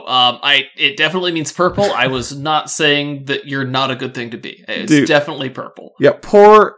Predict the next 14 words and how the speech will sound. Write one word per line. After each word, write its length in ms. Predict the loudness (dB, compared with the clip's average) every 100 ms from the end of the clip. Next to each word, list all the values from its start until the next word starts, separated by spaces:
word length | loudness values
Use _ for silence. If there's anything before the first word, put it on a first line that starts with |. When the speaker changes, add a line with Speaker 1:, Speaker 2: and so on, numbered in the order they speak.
| -12 -8
Speaker 2:
uh, 120 | -8 -10
poor 480 | -18 -2 6 8 8
Pajamas 760 | 4 2 2 2 4 2 2 4
gets 300 | 2 2 2
dissed 340 | 2 2 0
twice 460 | 2 4 6 4 0
then 380 | 0 0 0
in 80 | -2
this 180 | -4 -2
episode, 500 | -4 -2 0 0 0
because 360 | 0 2 2 0
the 100 | 0
second 380 | 0 2 2
time 400 | 4 4 4 2